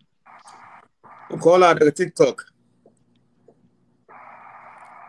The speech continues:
Assalamu alaikum. Kola daga TikTok. To, assalamu alaikum warahmatullahi ta'ala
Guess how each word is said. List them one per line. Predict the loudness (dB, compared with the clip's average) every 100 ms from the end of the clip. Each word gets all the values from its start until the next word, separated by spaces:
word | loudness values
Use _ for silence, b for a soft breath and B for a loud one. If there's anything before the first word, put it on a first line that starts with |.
| -20 -20 -20 -20 -20 -20 -20 -20 -10
Assalamu | -8 -2 0 2 0
alaikum. | -2 -4 -10
Kola | -12 -8 -6 -8
daga | -10
TikTok. | -12 -16 -10 -8 -8 _ _ _ _ _ _ _ _ _ _ _ _ _ _ _ _ _ _ _ _ _ _ _ _ _ _ _ _ _ _ _ _ _ _ -20 -20 -20 -8
To, | -4 -4 -4 -4
assalamu | 0 2 4 4
alaikum | 2 2
warahmatullahi | 0 2 2 2
ta'ala | -2 -10